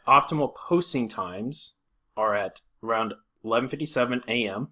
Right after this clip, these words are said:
the start of my lunch hour, that's great. Three twenty-eight P M, nine eleven, it just found some different times. Found my engagement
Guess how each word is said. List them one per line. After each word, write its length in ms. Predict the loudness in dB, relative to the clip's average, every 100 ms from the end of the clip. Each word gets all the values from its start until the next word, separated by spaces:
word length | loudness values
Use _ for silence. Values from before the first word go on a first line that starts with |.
| -10
the 80 | -6
start 220 | 0 0
of 60 |
my 100 | 0
lunch 240 | 0 0 0
hour, 140 | 0
that's 180 | 0 -2
great. 400 | -4 -2 -4 -8 _ _ _ _ _ -4
Three 140 | -2
twenty-eight 400 | 0 -2 -2 -4
P 260 | -2 2 4
M, 140 | 4
nine 160 | 2 2
eleven, 360 | 2 2 0
it 140 | -6 -6
just 240 | -6 0
found 160 | 2 2
some 200 | -2 -4
different 340 | -4 -4 -10
times. 600 | -4 -4 -2 -6 -10 -12 -14 -20 _ _ _ _ _ _ _ _ _ -8 2
Found 160 | 4
my 120 | 4 0
engagement 520 | 2 2 2 0